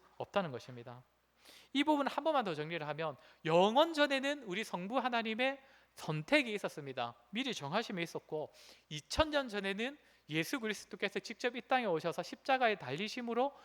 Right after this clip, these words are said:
우리 죄에 대한 구속함이 있었습니다. 그리고 우리가 이 오늘날에 우리가 교회에서 뭐 언제 뭐 가-, 각자가 시기가 다 다르겠지요.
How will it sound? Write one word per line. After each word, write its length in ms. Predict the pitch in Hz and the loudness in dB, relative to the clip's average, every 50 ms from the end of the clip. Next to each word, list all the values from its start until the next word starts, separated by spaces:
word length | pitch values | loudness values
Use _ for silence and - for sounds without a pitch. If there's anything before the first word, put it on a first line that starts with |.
| - - _ _ - | -20 -20 _ _ -6
우리 240 | 156 185 240 254 | -2 0 2 0
죄에 300 | 240 - 143 151 175 - | 0 0 0 2 2 2
대한 240 | 190 185 175 190 196 | 4 2 0 0 0
구속함이 680 | - - - 320 349 320 - - - 139 131 120 117 113 - _ _ _ _ | -4 -8 -6 -2 0 0 0 0 -2 -2 -2 -4 -8 -12 -14 _ _ _ _
있었습니다. 600 | - - 143 - - 127 117 110 - 123 123 - _ _ _ - - - - | -10 -8 -8 -8 -8 -12 -14 -14 -14 -16 -18 -20 _ _ _ -20 -20 -20 -4
그리고 400 | - - 320 311 285 311 311 269 | 0 2 2 4 4 4 4 4
우리가 520 | 196 170 254 302 294 - 285 302 320 330 - - - - _ _ _ _ | 4 2 2 2 2 4 4 4 2 0 -4 -12 -20 -20 _ _ _ _
이 300 | - 269 277 277 285 262 - | -4 -2 -2 -2 -2 -4 -2
오늘날에 720 | 262 277 285 269 262 254 233 226 233 233 247 277 285 269 - - _ _ _ _ _ _ _ _ _ _ _ _ _ - | -2 0 0 0 0 2 2 2 4 4 2 0 0 -4 -10 -20 _ _ _ _ _ _ _ _ _ _ _ _ _ -10
우리가 340 | 156 170 185 185 175 175 175 | -8 -2 2 2 2 2 2
교회에서 840 | - 156 147 170 202 214 208 202 190 180 - 240 269 285 285 - - _ _ _ _ | 0 0 2 4 4 4 4 2 0 2 2 2 2 0 -4 -12 -20 _ _ _ _
뭐 140 | 143 135 | -6 -4
언제 400 | 127 131 139 131 - 202 196 180 160 170 | -4 -4 -2 2 4 4 4 2 0 -4
뭐 120 | 156 160 - | -8 -8 -8
가-, 220 | - - - 143 147 | -8 -8 -8 -8 -8
각자가 360 | - 165 - - 202 185 165 | -8 -10 -6 -4 -4 -4 -4
시기가 300 | - - 185 208 196 175 | -6 -6 -6 -6 -6 -4
다 140 | 139 139 123 | -6 -6 -8
다르겠지요. 640 | - 123 131 170 180 170 - - - 160 160 196 | -8 -8 -8 -6 -6 -6 -8 -8 -6 -6 -6 -6